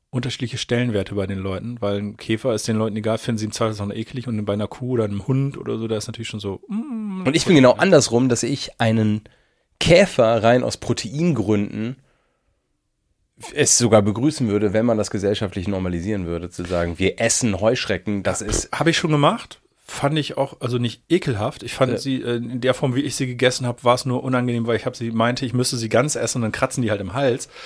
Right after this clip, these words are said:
Speaker 2: Und lebend, oder?
Speaker 1: Nee, nee, nee.
Speaker 2: <laughs>
Speaker 1: Ich find, das wäre ja eine T-, Tierquälerei.
Speaker 2: Das
Speaker 1: Aber,
Speaker 2: ist
Speaker 1: aber so getrocknet, ne, waren die schon. Ähm,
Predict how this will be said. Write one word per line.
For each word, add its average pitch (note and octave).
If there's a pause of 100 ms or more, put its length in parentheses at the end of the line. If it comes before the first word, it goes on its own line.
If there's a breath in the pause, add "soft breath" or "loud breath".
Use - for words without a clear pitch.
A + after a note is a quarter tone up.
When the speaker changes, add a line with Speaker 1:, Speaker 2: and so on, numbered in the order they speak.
(220 loud breath)
Speaker 2:
Und A2+
lebend, C3
oder? C3 (100)
Speaker 1:
Nee, C#3 (120)
nee, C3 (160)
nee. F3
Speaker 2:
<laughs> B2
Speaker 1:
Ich B2+
find, A#2+
das C3
wäre B2
ja A2+
eine A2
T-, -
Tierquälerei. G#2+
Speaker 2:
Das F2
Speaker 1:
Aber, G2+
Speaker 2:
ist - (400 loud breath)
Speaker 1:
aber A2
so A2+
getrocknet, -
ne, C3+
waren G#2
die G2
schon. F#2+ (800 soft breath)
Ähm, G2+